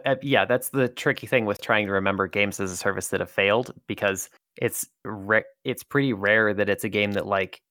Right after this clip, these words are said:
crashes and burns spectacularly. For the most part, it's gonna be a game that comes out and nobody cares,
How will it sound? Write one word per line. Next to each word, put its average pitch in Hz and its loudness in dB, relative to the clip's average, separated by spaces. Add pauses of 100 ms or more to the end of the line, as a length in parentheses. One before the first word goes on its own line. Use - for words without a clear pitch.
(120)
crashes 104 -2
and 101 -6
burns 95 -4
spectacularly. 123 -4
For 117 -4
the 101 -2
most 95 -2
part, 98 0
it's 95 -10
gonna 98 -6
be 95 -6
a 95 -2
game 101 0
that 98 0 (380)
comes 110 -2
out 104 4 (120)
and 104 -4
nobody 107 2
cares, 104 0